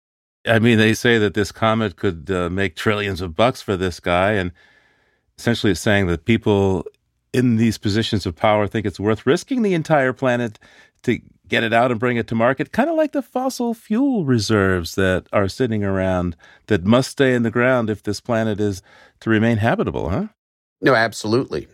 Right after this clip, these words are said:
Speaker 2: This idea that we can continue to burn fossil fuels because, look, we will just find a techno fix down the road. Trust us. <laughs> So, you know, we hear a lot about geoengineering, and there are some scientists, and even Bill Gates is actually financing research into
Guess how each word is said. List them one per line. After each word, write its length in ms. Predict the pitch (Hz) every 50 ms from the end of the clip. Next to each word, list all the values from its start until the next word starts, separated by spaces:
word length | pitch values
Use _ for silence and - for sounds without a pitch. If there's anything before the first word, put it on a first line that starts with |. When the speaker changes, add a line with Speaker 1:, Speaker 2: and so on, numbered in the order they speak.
| _ _
Speaker 2:
This 200 | - 110 - -
idea 480 | 107 101 98 90 131 165 180 147 117
that 200 | 98 101 98 -
we 140 | - 120 127
can 180 | 123 - 110 104
continue 680 | - - 95 90 - - - 156 180 170 135 113 104
to 140 | - - -
burn 340 | 85 80 90 107 110 107 110
fossil 420 | 110 _ 104 101 101 101 - 92
fuels 460 | 95 - - 131 139 131 110 98 95 98
because, 360 | - 101 95 - 113 110 117
look, 380 | 117 147 165 113 85 - -
we 140 | 117 123 147
will 180 | 165 156 147 135
just 340 | 127 127 117 117 - _ _ _ _ _ _ _ _ _
find 380 | _ - - 113 113 117 117
a 60 | 104 98
techno 420 | - - - 104 - - 101 98
fix 340 | 95 - - 98 92 - -
down 260 | - - 101 101 104
the 100 | 110 95
road. 500 | 90 107 110 107 104 101 90 85 85 85 -
Trust 400 | - - - 190 185 - - -
us. 380 | 123 90 - - - - - - - -
<laughs> 0 | - - - _ _ _ _ _ _ _ _ _
So, 300 | - - 196 175 170 180
you 160 | 185 175 180
know, 200 | 170 156 147 143
we 140 | 143 147 156
hear 120 | 175 160
a 60 | 151
lot 120 | 147 147 151
about 180 | 151 151 135
geoengineering, 1120 | 110 - - 117 120 123 123 127 127 131 123 131 127 127 104 98 98 95 98 107 151 151 _
and 300 | 95 98 101 101 95 90
there 300 | 107 104 107 113 117 98
are 400 | - 107 107 107 110 110 117 117
some 280 | 117 - - 107 117
scientists, 720 | 117 - - 110 104 107 110 117 - - 123 120 - - -
and 80 | 98
even 180 | 104 131 127 104
Bill 220 | 85 120 123 147
Gates 480 | 147 117 - 98 107 127 165 - - -
is 140 | - 101 101
actually 320 | 107 107 107 - 117 107
financing 840 | 101 - - - 107 107 113 113 117 113 - - - 110 107 110 113 -
research 800 | - 95 92 104 110 - - - - 110 104 101 - - - - _
into 760 | 98 98 95 98 - - - - - - 127 117 110 107 101